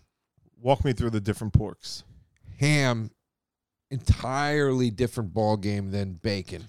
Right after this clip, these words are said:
Speaker 1: But isn't that just, like, the preparation and the cooking?
Speaker 2: Some of it is, obviously, right? But you put a, you put a pork loin next to a rib, and it's, you're, you're dealing with just two different,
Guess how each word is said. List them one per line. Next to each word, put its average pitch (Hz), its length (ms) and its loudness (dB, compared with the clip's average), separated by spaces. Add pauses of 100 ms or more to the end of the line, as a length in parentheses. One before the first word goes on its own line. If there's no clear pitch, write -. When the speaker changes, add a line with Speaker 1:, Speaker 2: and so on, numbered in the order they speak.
(120)
Speaker 1:
But 147 100 6
isn't 180 220 4
that 180 240 2
just, 156 240 -2
like, 131 240 0
the 120 100 -4
preparation 147 920 -6
and 127 120 -4
the 107 40 0
cooking? 247 460 -2
Speaker 2:
Some 233 300 2
of 196 120 6
it 160 100 8
is, 165 280 6
obviously, 127 840 2
right? 127 420 4
But 156 100 4
you 196 140 8
put 254 240 8
a, 190 140 6
you 196 160 8
put 254 220 6
a 202 40 10
pork 180 460 8
loin 147 480 4
next 147 260 -2
to 131 140 4
a 117 100 6
rib, 127 600 8 (1080)
and 147 180 6
it's, - 440 -2
you're, 160 220 -2
you're 156 140 2
dealing 185 340 6
with 135 120 2
just - 240 0
two 170 220 6
different, 135 460 2